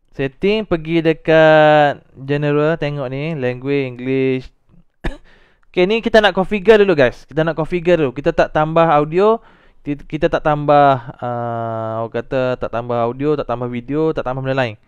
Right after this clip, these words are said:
Kita nak setting yang utama dulu. Okey, untuk general yang ni je saya guna setting saya. Tak ubah apa-apa. Sini memang tak ubah apa-apa. Okey. Untuk stream, okey, untuk stream, korang kena pilih servis.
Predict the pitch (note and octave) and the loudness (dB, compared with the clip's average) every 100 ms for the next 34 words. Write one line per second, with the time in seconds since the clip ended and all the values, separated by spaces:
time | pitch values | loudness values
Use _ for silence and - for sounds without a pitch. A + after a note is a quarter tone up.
0 | _ _ - - D#3+ D#3 E3+ E3 - G3 | _ _ -6 -2 0 0 0 -2 -2 -4
1 | F3+ D#3+ D#3 D3 D#3 D#3+ F3 D3 A#2+ G2 | -2 -2 -2 -2 0 0 0 -2 -4 -8
2 | _ _ _ _ _ _ - F#3 F#3 F#3+ | _ _ _ _ _ _ -6 0 2 2
3 | F#3+ F3+ F#3 F#3+ G#3+ G#3+ G3 F#3+ F#3+ D3+ | -2 0 2 4 6 6 2 0 2 0
4 | E3 D3+ D3 C#3+ C#3 C#3+ C3 A#2+ B2 D3+ | 0 -4 -6 -6 -6 -8 -6 -4 -4 -6
5 | - - D#3 D3+ C#3 B2+ - B2 D#3 - | -4 -4 -2 -2 0 -2 0 -4 -4 -10
6 | _ - C3 C#3+ C#3+ C3+ B2+ G#2+ A2+ A#2 | _ -16 -12 -8 -8 -6 -6 -8 -8 -6
7 | A#2 A2 G#2+ C#3 F3+ _ _ _ _ _ | -6 -8 -8 -10 -12 _ _ _ _ _
8 | _ _ _ _ _ B2 - D3+ G3 - | _ _ _ _ _ -16 -8 -8 -8 -18
9 | _ - _ - _ _ _ _ _ _ | _ -20 _ -20 _ _ _ _ _ _
10 | _ _ _ _ _ _ - D#3 G#3+ G3+ | _ _ _ _ _ _ -12 0 0 0
11 | - G3+ G3 B3 - _ - E3 A3 C#3 | 0 2 4 2 -6 _ -8 0 2 2
12 | B2+ F3+ B3+ - F#3+ A3+ - _ _ _ | 0 -2 -2 2 0 0 -6 _ _ _
13 | _ _ _ _ F3 G#3+ A#3 A3 G#3+ G#3 | _ _ _ _ 2 2 4 0 2 0
14 | F#3+ F#3 E3 C3 - | 0 0 0 -2 -2